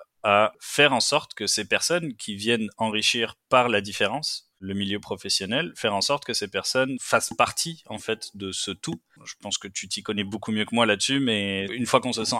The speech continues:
intégré, en fait, ça peut passer par plein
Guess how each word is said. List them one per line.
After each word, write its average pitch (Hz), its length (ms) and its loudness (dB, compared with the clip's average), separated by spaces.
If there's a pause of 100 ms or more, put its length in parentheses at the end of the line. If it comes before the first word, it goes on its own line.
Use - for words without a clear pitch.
intégré, 117 580 4
en 107 100 -2
fait, - 480 0
ça - 180 -6
peut 101 120 -10
passer - 280 -2
par - 240 -8
plein 113 240 0